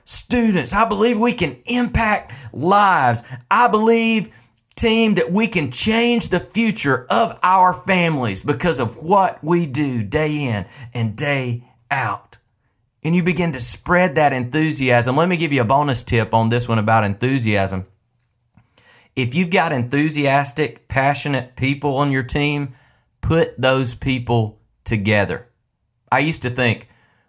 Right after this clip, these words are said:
"Okay, if I've got a team of ten and we've got, you know, a couple of enthusiastic people, let's spread them out and, and so that their enthusiasm can spread throughout the rest of the team." No, put them together. It works just like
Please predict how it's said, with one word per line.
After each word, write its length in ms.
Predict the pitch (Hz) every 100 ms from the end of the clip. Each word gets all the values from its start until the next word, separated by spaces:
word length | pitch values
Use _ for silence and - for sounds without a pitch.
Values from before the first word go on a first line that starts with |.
| -
"Okay, 260 | 127 131 135
if 140 | 117
I've 180 | 151 117
got 380 | 131 127 - - -
a 60 | 101
team 340 | - 147 143
of 160 | 120 120
ten 540 | 170 135 120 117 117 _ _ _ _ -
and 100 | 101
we've 220 | 123 123
got, 380 | 131 131 117 - _ -
you 100 | 104
know, 220 | 90 -
a 80 | 104
couple 400 | - 143 139 113
of 180 | 113 - _ _ _ _ _ _ -
enthusiastic 800 | 117 120 151 139 139 131 123 -
people, 240 | 151 143 113
let's 240 | 127 -
spread 420 | - 131 143 143
them 160 | 123 117
out 420 | 143 123 - - _ _ -
and, 160 | 117 107
and 100 | 107
so 220 | 131 127
that 140 | 120
their 180 | 120 120
enthusiasm 920 | - 113 113 127 131 123 117 107 107
can 180 | 110 107
spread 320 | - 117 113
throughout 180 | 113 101
the 80 | 107
rest 220 | 107 104
of 60 | 101
the 40 |
team." 240 | 123 98
No, 240 | 110 120 123 - - -
put 180 | 185 185
them 140 | 190
together. 580 | 165 143 147 139 131 120
It 160 | 131 120
works 360 | 143 160 -
just 480 | 113 107 160 - -
like 400 | 135 131 131